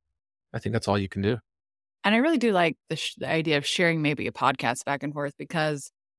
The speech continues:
Speaker 2: I think you could share, maybe you wanna focus in on a personal development podcast, but maybe I'm, like, not there yet. Maybe I just wanna share some crime,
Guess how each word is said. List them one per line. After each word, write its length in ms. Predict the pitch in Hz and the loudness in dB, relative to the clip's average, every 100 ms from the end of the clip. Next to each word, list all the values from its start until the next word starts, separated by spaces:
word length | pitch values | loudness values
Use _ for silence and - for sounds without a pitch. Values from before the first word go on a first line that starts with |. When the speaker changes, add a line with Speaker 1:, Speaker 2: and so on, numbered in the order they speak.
| _ _ _ - | _ _ _ -8
Speaker 2:
I 60 | |
think 300 | 180 185 170 | -2 0 -2
you 200 | 151 202 | 2 4
could 200 | 202 180 | 4 0
share, 480 | 151 160 156 151 147 - | 0 0 2 0 -4 -10
maybe 300 | - 175 165 | -4 -2 0
you 140 | 156 165 | 0 0
wanna 280 | 156 143 147 | 2 0 -2
focus 300 | 151 143 151 | -8 -8 -6
in 100 | 147 | -2
on 120 | 143 | -2
a 60 | 143 | -2
personal 320 | 151 147 139 | -4 -6 -8
development 420 | 135 151 147 143 | -6 -4 -4 -6
podcast, 460 | - 143 143 147 - | -6 -6 0 0 -2
but 80 | - | -2
maybe 260 | 165 165 | 0 2
I'm, 160 | 151 156 | 0 0
like, 300 | 147 - - _ _ | 0 -2 -8 _ _
not 360 | - 139 - - | -6 -2 -2 -4
there 200 | - 156 | -4 0
yet. 160 | 151 143 | 0 0
Maybe 240 | 151 160 | 0 0
I 80 | 151 | 0
just 200 | 156 151 | 0 -4
wanna 180 | 160 151 | -4 -4
share 440 | - - 143 143 - _ _ _ _ _ _ _ - | -4 -4 -2 -4 -6 _ _ _ _ _ _ _ 0
some 140 | 160 | 0
crime, 520 | - 160 156 143 143 | 2 4 4 4 2